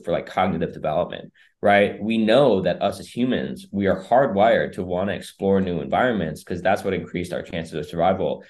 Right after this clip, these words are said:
That's what, that's what enabled us to be the most dispersive creature that's ever existed, right? Like,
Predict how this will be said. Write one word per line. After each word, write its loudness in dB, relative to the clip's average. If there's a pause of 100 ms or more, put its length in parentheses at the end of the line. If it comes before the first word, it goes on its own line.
(140)
That's 2
what, 2 (160)
that's 4
what 4
enabled 2
us 0
to -12
be -4
the -2
most 0
dispersive -2 (460)
creature 2
that's -2
ever 4
existed, -4
right? 0
Like, -2